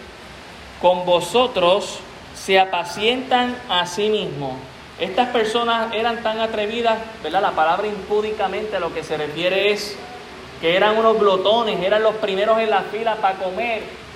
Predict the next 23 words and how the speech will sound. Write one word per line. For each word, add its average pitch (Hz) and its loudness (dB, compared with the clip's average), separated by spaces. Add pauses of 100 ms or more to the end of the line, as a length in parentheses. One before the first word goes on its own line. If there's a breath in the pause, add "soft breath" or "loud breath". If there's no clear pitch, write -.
(100)
eran 208 6
los 214 2
que 214 -2
querían 208 0
aprovecharse 208 2
de 190 2
la 175 6
ofrenda 202 2
de 190 0
amor 208 4
o 196 2
de 185 0
caridad 185 2
que 185 0
alguien 196 -2
más 202 2
había 196 0
traído 190 -4 (340)
y 156 -6
ellos 185 0
querían 185 2
comérsela 180 0
primero. 151 0